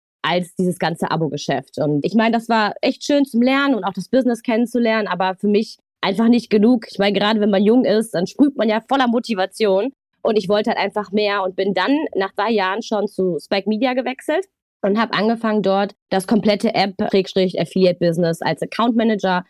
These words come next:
aufzubauen. Denn zu dem Zeitpunkt hatte Spike noch keinen dafür und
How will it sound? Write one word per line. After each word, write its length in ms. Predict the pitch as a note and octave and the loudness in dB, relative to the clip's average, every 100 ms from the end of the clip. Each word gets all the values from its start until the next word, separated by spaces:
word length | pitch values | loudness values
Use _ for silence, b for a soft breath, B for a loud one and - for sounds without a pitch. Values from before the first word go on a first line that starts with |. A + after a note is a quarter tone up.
| _ | _
aufzubauen. 880 | B3 D4 - A#3 C4 C4 C4 C#4 _ _ _ _ | -2 -2 -2 0 2 2 2 0 _ _ _ _
Denn 260 | A3 G#3 G3+ | 2 2 0
zu 120 | G#3+ | 0
dem 240 | A3+ B3 | 2 2
Zeitpunkt 420 | A#3+ G#3+ G#3 G3+ G3+ | 2 -2 0 -2 -2
hatte 160 | G#3+ | -2
Spike 340 | A3 G#3+ G#3 - | -4 -4 -2 -4
noch 140 | A3 | -4
keinen 300 | A#3+ G#3 A3 | -2 0 2
dafür 560 | G#3 - A#3 G#3+ G#3 - | 0 0 0 2 2 0
und 360 | F#3 F#3 F#3 | -2 -2 -4